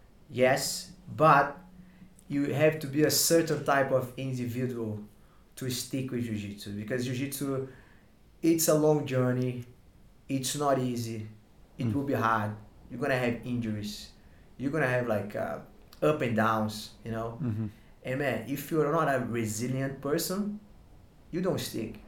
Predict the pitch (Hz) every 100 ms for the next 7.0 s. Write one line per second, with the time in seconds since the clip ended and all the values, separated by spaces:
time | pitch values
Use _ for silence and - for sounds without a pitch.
0 | - - - - 160 180 - 120 104 92
1 | 90 - - 117 123 131 113 120 135 131
2 | 127 - 135 135 123 123 110 104 104 -
3 | - - - 107 95 - - - 117 104
4 | 104 139 139 123 - 156 151 143 120 120
5 | 135 120 110 120 117 120 120 110 104 98
6 | - - 120 120 131 120 - 123 123 113